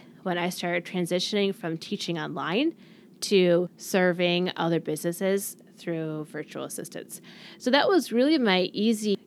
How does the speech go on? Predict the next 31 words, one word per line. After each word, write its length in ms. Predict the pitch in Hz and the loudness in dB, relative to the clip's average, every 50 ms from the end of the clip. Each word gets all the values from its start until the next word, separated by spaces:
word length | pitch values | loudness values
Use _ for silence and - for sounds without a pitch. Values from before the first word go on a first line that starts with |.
| _ | _
gateway 440 | - 214 226 226 208 208 185 180 165 | 4 4 4 6 6 4 2 2 2
into 280 | 165 180 175 - 170 160 | 0 -2 -2 -4 -4 -4
that. 520 | 156 - 240 202 143 156 240 285 - - - - - - - - - - - - - | 0 0 2 2 2 2 0 -2 -4 -10 -18 -20 -20 -20 -20 -20 -20 -20 -20 -10 -2
And, 360 | - 214 214 208 202 202 202 | 2 4 6 6 6 6 4
um, 480 | - - 196 196 196 196 190 185 185 - - | 4 4 4 6 6 4 4 2 0 -2 -6
<laughs> 80 | - - | -2 0
after 640 | - 202 220 - - - - 196 226 214 170 - - | 0 2 2 0 -4 -6 -2 0 2 2 2 0 -4
teaching, 640 | - - 240 233 226 - - 202 175 165 160 165 165 - - - - - - - - - | -4 -4 -2 -2 -2 0 0 0 0 0 -4 -8 -10 -14 -20 -20 -20 -20 -20 -20 -14 -8
I 100 | - 175 | -6 -4
mean, 380 | 170 165 - 90 - - - - - - - - - - - - - - - | -4 -4 -4 -6 -8 -10 -16 -20 -20 -20 -20 -20 -20 -20 -20 -20 -20 -10 -4
I 100 | - 170 | -4 -4
taught 240 | 175 - 226 240 - | 0 2 2 2 4
English 360 | - 240 220 202 202 220 - | 4 4 4 4 2 2 0
for 160 | - 180 180 180 | -2 -4 -4 -4
six 380 | - - 160 180 - - - | -2 -4 -6 -6 -6 -6 -4
years, 500 | - 131 131 185 - 480 - - - - - - - - - - - - - | -4 -2 0 0 -2 -2 -2 -8 -14 -16 -20 -20 -20 -20 -20 -20 -20 -20 -20
so 440 | - - 196 175 170 165 160 160 - - - - - - - | -6 -2 0 2 2 0 0 -2 -6 -14 -20 -20 -16 -12 -10
obviously 540 | 165 151 - 147 160 208 - - 247 247 240 | -10 -8 -6 -6 -6 -6 -4 -2 0 0 2
love 360 | 214 185 175 196 202 - - | 2 2 2 0 0 -4 -4
writing 400 | 165 151 151 156 165 180 202 247 | -4 -2 -2 -2 -2 0 0 0
and 140 | 254 233 190 | 0 0 2
<laughs> 0 | |
reading. 480 | 185 190 202 156 160 185 - 202 247 - - - - - - - | 4 4 4 6 4 2 2 0 -2 -4 -8 -12 -12 -12 -12 -2
So 180 | - 262 262 | 4 6 8
I 220 | 233 - 220 233 - | 8 8 8 6 6
also 380 | - 226 240 240 240 - 240 | 6 6 6 6 4 4 4
have 280 | 226 220 220 208 208 202 | 4 6 4 4 2 0
copywriting 760 | - - 202 185 185 - 202 190 185 180 180 180 180 175 - | 0 0 2 2 2 2 2 2 2 2 4 2 2 0 0
and 200 | - 180 175 165 | -2 -2 -4 -4
content 800 | - - - 180 170 170 175 180 - - - - 170 160 160 - | -6 -8 -6 -4 -2 -2 -4 -4 -6 -10 -8 -6 -4 -4 -4 -4
marketing 680 | 160 160 156 165 165 - - 156 160 147 151 151 156 175 | -6 -6 -6 -6 -8 -8 -10 -10 -8 -8 -8 -8 -8 -10